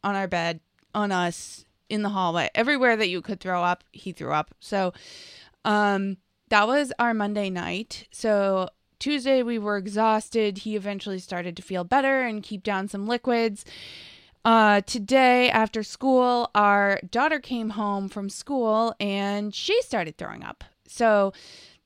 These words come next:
that was exciting. We happened to be out of the house at the time, picking up our other kids. We got home, um, and I took our son to Cub Scouts, and while I was gone, Tom started throwing up. So Tom is now indisposed. He is lying in bed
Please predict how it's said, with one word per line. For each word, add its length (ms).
that 180
was 160
exciting. 680
We 260
happened 480
to 80
be 200
out 160
of 40
the 60
house 280
at 60
the 100
time, 320
picking 300
up 140
our 100
other 200
kids. 520
We 140
got 280
home, 640
um, 580
and 340
I 180
took 200
our 100
son 360
to 400
Cub 160
Scouts, 520
and 800
while 220
I 100
was 160
gone, 380
Tom 320
started 340
throwing 300
up. 260
So 260
Tom 340
is 120
now 320
indisposed. 640
He 160
is 160
lying 300
in 80
bed 400